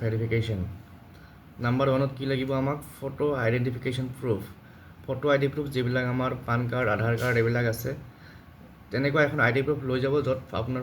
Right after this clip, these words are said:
ফটোটো ক্লিয়াৰ থাকে। তাৰপিছত নাম্বাৰ টু, কপি অফ এপ্লিকেশ্যন ফৰ্ম একনলেজমেণ্ট শ্বয়িং এপ্লিকেশ্যন নাম্বাৰ। অনলাইন কৰাৰ টাইমত যিখন এখন এপ্লিকেশ্যন ফৰ্ম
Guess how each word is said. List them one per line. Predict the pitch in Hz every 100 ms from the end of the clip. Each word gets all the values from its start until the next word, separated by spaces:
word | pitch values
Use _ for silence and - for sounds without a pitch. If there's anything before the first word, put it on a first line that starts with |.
| 123
ফটোটো | 127 120 135 -
ক্লিয়াৰ | 135 131 131
থাকে। | 117 101 92 - - - - - - - - - - - - - - -
তাৰপিছত | 123 135 143 147 - - -
নাম্বাৰ | 131 135 143 143
টু, | 156 151
কপি | 139 151 151
অফ | - 123
এপ্লিকেশ্যন | 147 139 139 139
ফৰ্ম | 143 143 120
একনলেজমেণ্ট | - 127 131 123 135 139 -
শ্বয়িং | 131 135 123
এপ্লিকেশ্যন | 120 120 127
নাম্বাৰ। | 120 107 104 - - - - - 120
অনলাইন | 135 143 151 147
কৰাৰ | 135 139
টাইমত | 139 143 139
যিখন | 123 127 131 117
এখন | 135 123
এপ্লিকেশ্যন | 117 127 127 127
ফৰ্ম | 131